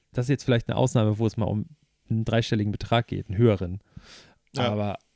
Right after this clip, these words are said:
Speaker 1: ich, in den meisten Fällen geht's ja um auch kleinere Sachen, ein Buch oder was auch
Speaker 2: Mhm.
Speaker 1: immer nicht zugestellt wurde. Und dann haben, glaube ich, kann ich mir vorstellen, ich nehme mich da nicht raus,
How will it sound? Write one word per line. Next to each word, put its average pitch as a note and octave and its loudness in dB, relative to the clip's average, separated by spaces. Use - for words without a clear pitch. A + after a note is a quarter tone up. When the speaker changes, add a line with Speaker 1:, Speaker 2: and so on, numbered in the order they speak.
Speaker 1:
ich, - -10
in A#2+ -4
den A2 0
meisten G#2+ 0
Fällen A2 -2
geht's - -2
ja - 4
um F#2+ -4
auch - -14
kleinere A#2+ 2
Sachen, G2+ -8
ein A#2+ -8
Buch B2 2
oder A2+ -2
was A#2+ 0
auch B2 2
Speaker 2:
Mhm. A#2 0
Speaker 1:
immer A#2 0
nicht G#2 -4
zugestellt - -4
wurde. G2 -4
Und G#2 -4
dann G#2+ 0
haben, A#2 -2
glaube A#2+ 2
ich, - -4
kann - -2
ich - -2
mir A#2 0
vorstellen, - -2
ich - -20
nehme G#2+ -4
mich G2+ -8
da G2 -4
nicht F#2 -8
raus, G#2+ -2